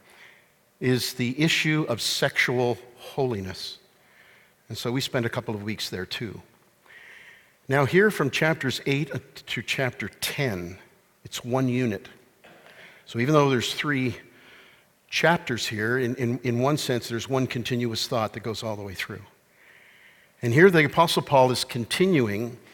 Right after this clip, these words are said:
with the topic of holiness, but not sexual holiness, rather spiritual holiness. Paul saw, uh, in the Corinthian church a significantly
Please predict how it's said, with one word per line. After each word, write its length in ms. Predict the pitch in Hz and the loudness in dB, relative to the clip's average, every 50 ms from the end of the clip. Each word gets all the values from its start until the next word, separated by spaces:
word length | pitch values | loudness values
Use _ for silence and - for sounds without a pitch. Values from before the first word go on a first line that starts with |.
| - - - - _ _ _ - | -20 -20 -20 -20 _ _ _ -10
with 180 | 113 107 - | -10 -10 -6
the 80 | - 123 | -8 -8
topic 500 | - - - 180 196 196 - 175 147 - | -6 0 4 4 4 4 2 0 -2 -2
of 80 | 127 104 | -4 -6
holiness, 920 | - - - 175 170 160 135 113 98 90 92 98 - - - - - - _ _ _ _ _ _ - - - - - - - _ _ - | -6 -8 -4 -2 -2 0 0 -2 -2 -4 -8 -10 -12 -12 -12 -14 -14 -16 _ _ _ _ _ _ -20 -20 -20 -20 -20 -20 -20 _ _ -10
but 120 | - 131 - | -8 -4 2
not 200 | 139 143 156 - | 2 2 2 2
sexual 720 | - - - - 202 190 - - - 123 95 85 78 82 - - _ | 0 0 2 2 2 2 2 0 0 0 -4 -6 -8 -10 -14 -20 _
holiness, 760 | - - - - 135 120 113 110 104 87 - 139 143 - - - | -18 -14 -8 -4 -4 -2 -2 -4 -6 -8 -8 -8 -10 -10 -6 -2
rather 320 | 127 123 123 123 127 127 | 2 2 2 2 2 0
spiritual 800 | 123 - - - - - 175 165 135 117 - - - 101 85 - - - - _ _ _ _ _ _ _ | -2 -4 -8 -6 -4 -2 0 2 2 0 0 -2 -6 -6 -10 -12 -14 -20 -20 _ _ _ _ _ _ _
holiness. 800 | - - - - 123 110 92 - - 90 101 107 - - - - - - - _ _ _ _ _ _ _ _ _ _ - - - - - - - - - - - - _ _ _ _ - 127 156 - - - - | -20 -12 -4 -2 -2 -2 -2 -6 -10 -12 -14 -16 -16 -16 -16 -18 -20 -20 -20 _ _ _ _ _ _ _ _ _ _ -20 -20 -20 -20 -20 -20 -20 -18 -18 -18 -20 -20 _ _ _ _ -20 -20 -18 -18 -16 -8 -6
Paul 340 | - - 202 196 220 233 | -2 2 4 4 4 4
saw, 560 | 214 - - - - 107 87 85 - 101 123 135 - _ - _ _ _ _ _ _ _ - - - _ _ _ _ _ _ _ _ - | 2 2 2 2 2 0 -2 -2 -6 -8 -10 -12 -14 _ -20 _ _ _ _ _ _ _ -20 -20 -20 _ _ _ _ _ _ _ _ -8
uh, 140 | 110 110 113 - | -8 -6 -2 2
in 180 | 131 147 170 170 | 4 6 6 6
the 60 | 165 | 4
Corinthian 520 | - - 165 156 139 - 135 120 107 101 | 2 4 4 4 2 2 0 -2 -2 -2
church 640 | 98 - - - 135 107 92 - - - - - - - - - - _ _ _ _ _ _ _ _ _ _ - - - - - - - - - _ _ _ - | -4 -6 -6 -4 -4 -6 -6 -6 -4 -4 -4 -4 -6 -10 -20 -20 -20 _ _ _ _ _ _ _ _ _ _ -20 -20 -20 -20 -20 -20 -20 -20 -20 _ _ _ -6
a 60 | 127 | -4
significantly 920 | - - - 143 123 131 175 180 208 190 - 196 208 - 165 160 151 151 | -2 0 -2 0 4 4 4 4 4 0 0 -2 0 2 2 4 4 4